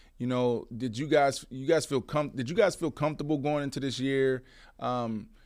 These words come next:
you know, or you feel like, you know, did you guys feel like, you know, this could be, you know, a couple of games where we figure some things out,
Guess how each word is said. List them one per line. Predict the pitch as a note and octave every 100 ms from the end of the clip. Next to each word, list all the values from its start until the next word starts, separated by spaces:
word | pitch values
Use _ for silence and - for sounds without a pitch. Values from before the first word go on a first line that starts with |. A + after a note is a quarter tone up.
| - -
you |
know, | B2+
or | C3
you | C3 C3+
feel | - C#3+ C3+
like, | C3 B2 - - - _ -
you | C3 A#2+
know, | A2+
did | A#2
you | A#2+
guys | D3+ C#3
feel | - C#3 C3+
like, | B2+ A2+
you | C3
know, | B2
this | B2+ C3+
could | C#3+ A#2
be, | C3 C3 B2+ A#2 - - _ -
you | C3+
know, | B2+
a |
couple | A#2+ D3+ C3
of | A#2
games | C3 C3+ A#2+
where | B2
we | B2+
figure | A#2+ C#3+ B2+
some | B2 A#2+
things | B2 A#2+ A2+
out, | A#2+ G#2+ -